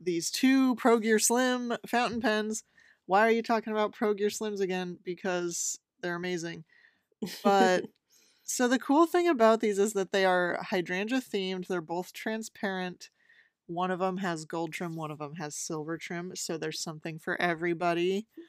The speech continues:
Speaker 2: Oh, I,
Speaker 1: Um,
Speaker 2: I, I love it. I love the variation.
Speaker 1: Yeah. The
Speaker 2: Is it
Speaker 1: finials and
Speaker 2: maki-e?
Speaker 1: the nibs
Speaker 2: Oh,
Speaker 1: are,
Speaker 2: yeah. Mm-hmm. Has the
Speaker 1: um,
Speaker 2: little
Speaker 1: have, like, a little symbol,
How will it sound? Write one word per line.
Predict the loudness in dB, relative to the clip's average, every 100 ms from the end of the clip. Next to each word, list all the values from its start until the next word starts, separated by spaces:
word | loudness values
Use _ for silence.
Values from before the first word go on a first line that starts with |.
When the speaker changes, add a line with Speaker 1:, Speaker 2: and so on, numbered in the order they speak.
| -6
Speaker 2:
Oh, | -4 -2 -4 -4 0
I, | 2 2
Speaker 1:
Um, | 0 -10 -18 -18 -14 -4
Speaker 2:
I, | -4 -4
I | -4
love | -4 -6 -10 -10
it. | -12 -12
I | -10
love | -8 -10 -10
the | -10
variation. | -6 -6 -4 -2 -2 -4 -6 -4 -8 -10
Speaker 1:
Yeah. | -12 -6 -6 -4 -2 -2 0 -2 -4 -8 _ _ 2
The | 4
Speaker 2:
Is |
it | 4
Speaker 1:
finials | 6 6 6 4 4 2
and | 2 2 0 -2
Speaker 2:
maki-e? |
Speaker 1:
the | -4
nibs | 0 0 0 0 -4 -8 -8 -6
Speaker 2:
Oh, |
Speaker 1:
are, | -2 0 2 2 4
Speaker 2:
yeah. | 4 2 -2 -12 _ -16 -12
Mm-hmm. | -8 -8 -10 -4 -2
Has | 0 -2
the |
Speaker 1:
um, | -2
Speaker 2:
little | -4 -4 -4 -6 -10 _ -20 _ _ _ _ _
Speaker 1:
have, | -6 -2
like, | -2
a | -2
little | -2 -2
symbol, | 0 0 -2 -4 -6